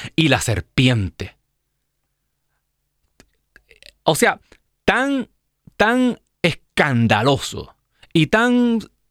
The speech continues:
honestamente hablando, tan ignorante, es decir, que Jesús pecó en la carne, porque, pues, él, él también tuvo debilidades y,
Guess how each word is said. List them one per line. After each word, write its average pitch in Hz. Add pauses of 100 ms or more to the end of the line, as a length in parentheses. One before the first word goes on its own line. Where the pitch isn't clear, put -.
(100)
honestamente 214
hablando, 196
tan 196
ignorante, 165
es 151
decir, 208 (640)
que 156
Jesús 143
pecó 131 (400)
en 147
la 170
carne, 110 (920)
porque, 156
pues, 214
él, 170
él 147
también 170
tuvo 165
debilidades 190
y, 151